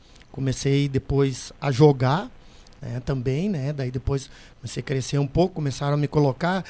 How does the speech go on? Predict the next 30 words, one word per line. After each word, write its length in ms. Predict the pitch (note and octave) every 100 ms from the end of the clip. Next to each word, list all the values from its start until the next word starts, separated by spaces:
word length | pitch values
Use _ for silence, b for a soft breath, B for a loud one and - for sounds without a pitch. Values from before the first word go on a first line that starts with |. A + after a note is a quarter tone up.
| B B
Primeiro 440 | - C#3+ D3 D3+ D3+
eles 160 | C#3
tinham 180 | - D#3
medo 420 | C#3+ D#3 F#3 D#3
pela 220 | B2+ D3 C#3
questão, 680 | C#3+ - D3+ D#3+ D#3+ C3 - B B -
né, 580 | B2+ C#3 D#3+ D3+ C3 D3
da 140 | D3+ C#3
segurança, 640 | - E3 A3+ C4+ C4+ -
da 100 | D#3
questão, 640 | D3 D3+ - E3+ F3+ F3 C3 B B -
né, 140 | D3+
vai 140 | D3+ D#3+
se 120 | E3
machucar, 1000 | D#3 - - C#3+ D3+ G3 G3+ F3 D3+ - B B C3+
né? 160 | C#3+
Daqui 180 | C#3+ C#3+
a 40 |
pouco 200 | B2+ D3+
jogava 340 | C#3+ C#3+ D3 D3
com 240 | - D3
os 100 | C#3
maiores, 840 | C3 B2 A#2+ F3+ G#3 G3+ F#3 E3 - B B B -
né? 180 | D3 E3+
Mas 240 | E3+ D#3
eu 100 | D#3
acho 180 | E3 -
que 80 | E3+
tudo 240 | F#3+ F3+
isso, 440 | F#3 G3 - A3